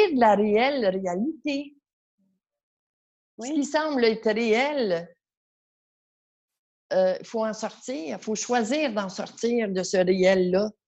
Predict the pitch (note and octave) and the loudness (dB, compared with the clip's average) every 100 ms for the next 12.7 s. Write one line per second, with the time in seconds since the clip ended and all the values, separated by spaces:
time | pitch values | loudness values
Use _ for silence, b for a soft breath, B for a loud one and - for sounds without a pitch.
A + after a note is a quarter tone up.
0 | - F#3+ F#3+ - G#3+ - A#3+ B3 A3+ F#3 | -4 -2 -2 -4 -4 0 0 2 2 4
1 | G3+ G3+ G3 F#3 F#3+ F#3+ E3+ F3 F3 A#3 | 2 0 -4 -2 0 2 2 2 -2 -4
2 | F#4 b b b _ - - C4 C4+ - | -4 b b b _ -4 0 2 2 0
3 | G3+ - F#3+ F3+ F3 G3+ G3 F3 F3 F3 | -2 -2 -2 -2 0 2 4 2 0 -4
4 | - F#3+ F#3+ F#3+ G3+ A#3 G3+ F3 F3+ D#4+ | -2 0 2 4 6 6 4 4 4 8
5 | A4 A#4+ A#4+ G4 B F#4+ D#4 A#3+ C#4+ F#4 | 10 12 10 8 B -14 -12 -4 4 6
6 | A#4+ G#4 G4+ D#4+ - _ _ - A#3 A#3+ | 8 6 6 4 -2 _ _ -12 -4 -2
7 | A3 B3+ - E4+ C#4 - C4+ A#3 C#4 - | -2 -2 -2 0 0 0 -2 0 -2 -2
8 | F#4 - D#4 F4+ B3 G3 D3+ G3+ G3 A3 | -4 -2 2 2 4 2 2 0 0 -2
9 | - A3 B3+ A#3+ G#3+ G3+ - G3+ G3 C#4+ | 2 2 4 4 2 -2 -4 -4 -4 -4
10 | C5 - _ - A3 B3+ B3 - A3+ C4 | -8 -18 _ -8 -4 -4 -6 0 2 2
11 | A#3+ B3 G#4 E4+ F#3+ F#3 F#3+ F#3+ F#3 F3 | 0 0 -2 0 0 0 -2 0 2 0
12 | F3 - A3+ - G3+ G3 | -2 -6 -8 -8 -8 -8